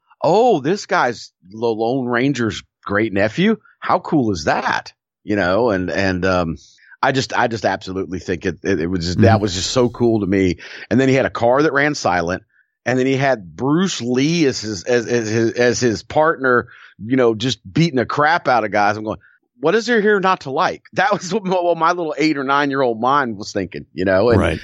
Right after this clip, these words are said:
Speaker 1: it just grew more as I continued to, and obviously with it only being one and a half, one, one and a half seasons, I've seen all the episodes of Green Hornet multiple times. I can't remember, but a handful of 'em.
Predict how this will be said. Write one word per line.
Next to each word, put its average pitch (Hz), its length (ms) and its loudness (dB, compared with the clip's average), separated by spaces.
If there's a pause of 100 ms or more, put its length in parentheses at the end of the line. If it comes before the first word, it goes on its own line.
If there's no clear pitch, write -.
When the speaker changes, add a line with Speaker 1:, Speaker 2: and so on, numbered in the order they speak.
Speaker 1:
it 135 120 4
just 131 340 -2
grew 127 280 4
more 120 380 4
as 110 140 2
I 107 80 2
continued 104 380 -2
to, 90 100 -2 (320)
and 160 100 0
obviously 165 420 2
with 156 120 0
it - 20 2
only 147 220 2
being 127 340 0
one 117 140 0
and 110 100 0
a 107 60 0
half, 107 80 -2
one, 107 240 -2
one 113 100 0
and 110 100 0
a - 40 0
half - 100 -2
seasons, 131 400 -2 (320)
I've 143 240 0
seen 160 240 -2
all 120 140 2
the 107 100 0
episodes 104 280 -6
of 85 60 -10
Green 104 200 -8 (260)
Hornet 110 240 -2
multiple 92 400 -4
times. 92 380 -2
I 98 60 0
can't 110 240 -2
remember, 95 380 0
but 78 140 0
a - 40 -2
handful 107 420 0
of 76 100 -2
'em. 92 80 -2